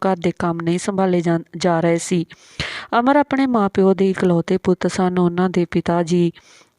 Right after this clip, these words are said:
ਮੌਤ ਤਾਂ ਸਾਡੇ ਵਿਆਹ ਤੋਂ ਪਹਿਲਾਂ ਹੀ ਹੋ ਚੁੱਕੀ ਸੀ ਤੇ ਮੇਰੀ ਸੱਸ ਸਾਡੇ ਵਿਆਹ ਤੋਂ ਸਾਲ ਕੁ ਬਾਅਦ ਹੀ ਚੱਲ ਵਸੀ।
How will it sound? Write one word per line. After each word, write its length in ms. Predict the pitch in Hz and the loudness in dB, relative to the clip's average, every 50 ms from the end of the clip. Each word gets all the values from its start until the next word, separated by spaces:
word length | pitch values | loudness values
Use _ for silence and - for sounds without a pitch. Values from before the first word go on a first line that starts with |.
| - | -4
ਮੌਤ 300 | 196 202 208 208 214 220 _ - | 0 2 4 4 2 0 _ -2
ਤਾਂ 340 | 214 208 208 208 208 208 208 | -2 0 2 2 2 0 0
ਸਾਡੇ 400 | 196 - 214 196 185 175 202 208 | -2 -2 -2 -2 0 2 2 2
ਵਿਆਹ 300 | 190 190 180 175 175 180 - | 2 2 2 2 0 0 0
ਤੋਂ 120 | - 190 196 - | 0 0 0 0
ਪਹਿਲਾਂ 280 | 185 170 165 170 175 | 0 0 0 0 0
ਹੀ 100 | 175 185 | 0 2
ਹੋ 140 | 175 175 175 | 4 4 4
ਚੁੱਕੀ 380 | 170 - 170 - - - 180 180 | 2 0 -4 -6 -2 -2 -2 -2
ਸੀ 260 | - - 170 165 170 | 0 0 0 0 0
ਤੇ 160 | - - 175 | 0 -2 -2
ਮੇਰੀ 240 | 175 175 175 175 175 | 0 0 0 0 0
ਸੱਸ 260 | - - 170 165 160 | 0 -2 -4 -4 -4
ਸਾਡੇ 320 | - - 175 160 165 170 165 | -4 -4 -4 -2 0 0 0
ਵਿਆਹ 220 | 170 170 170 165 - | 2 0 0 -2 -2
ਤੋਂ 100 | - 180 | -2 -4
ਸਾਲ 380 | 170 - - 180 170 170 170 175 - | -4 -4 -4 -4 -2 -2 -2 -4 -2
ਕੁ 120 | - 180 | -2 -4
ਬਾਅਦ 280 | 175 170 170 170 175 175 | -2 0 -2 -2 0 -2
ਹੀ 200 | 190 185 185 170 - | -2 -2 -2 -4 -2
ਚੱਲ 220 | - 180 170 170 | -2 -2 0 2
ਵਸੀ। 360 | 165 165 160 - - 165 156 | 0 0 -2 -2 -4 -6 -6